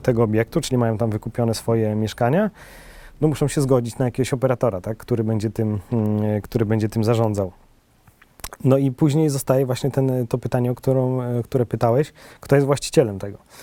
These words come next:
Jeśli masz wykupioną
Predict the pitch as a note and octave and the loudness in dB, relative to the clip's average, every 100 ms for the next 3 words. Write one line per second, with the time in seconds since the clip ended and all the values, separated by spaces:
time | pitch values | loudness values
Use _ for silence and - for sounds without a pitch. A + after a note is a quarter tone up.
0 | - - - - - - _ _ _ _ | -20 -20 -20 -20 -20 -20 _ _ _ _
1 | B2+ E3+ - D3+ D3+ D#3+ - B2 C3+ C#3+ | 2 2 2 2 4 2 0 -2 0 0
2 | - D3+ C#3 B2+ | 4 4 4 0